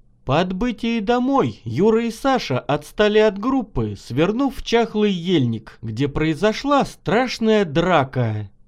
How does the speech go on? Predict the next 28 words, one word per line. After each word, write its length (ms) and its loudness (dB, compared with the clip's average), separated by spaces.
Хотя 340 -4
чего 380 -2
греха 380 -2
таить, 580 -4
то 120 0
была 360 0
не 180 -2
драка, 640 -2
а 100 -2
изничтожение 1080 -2
врага 440 0
под 280 -4
корень. 720 2
В 40 -20
случившейся 800 -2
лютой 400 -2
схватке 800 -4
Тишин 480 0
потерпел 640 -2
полное 720 2
фиаско. 800 -2
У 140 -4
Юры 320 0
была 320 2
выбита 420 0
челюсть, 720 -2
сломан 680 2
нос 340 0